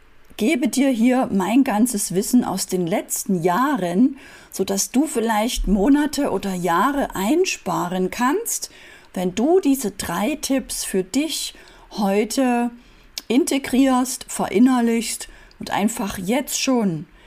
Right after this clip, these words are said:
dir diesen Raum dafür geben kannst und die Zeit sparst.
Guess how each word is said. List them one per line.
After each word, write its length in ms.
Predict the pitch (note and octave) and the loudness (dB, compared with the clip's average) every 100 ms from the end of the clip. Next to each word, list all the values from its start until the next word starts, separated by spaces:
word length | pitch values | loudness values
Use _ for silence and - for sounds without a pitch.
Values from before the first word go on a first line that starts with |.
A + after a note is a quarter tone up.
| - _ | -20 _
dir 560 | G#3+ A#3 B3 A3+ A3+ A3+ - _ _ _ _ - - | 2 4 4 2 0 -4 -8 _ _ _ _ -12 0
diesen 360 | A#3+ B3+ A3 | 2 2 2
Raum 400 | G3 F3+ G3 A#3 | 0 0 4 4
dafür 340 | B3 G#3 - G3 | 4 0 -4 -4
geben 380 | F#3+ G#3+ B3 B3 | -2 2 2 2
kannst 560 | G#3 - F#3 - - - - - _ - | -2 -2 -2 -4 -10 -18 -20 -20 _ -4
und 180 | D#4 D#4 | -4 -2
die 100 | G#3+ | -6
Zeit 440 | - B3 G#3 B3+ | -4 -2 0 0
sparst. 680 | - - C#3+ - - - | -4 -6 -8 -8 -12 -14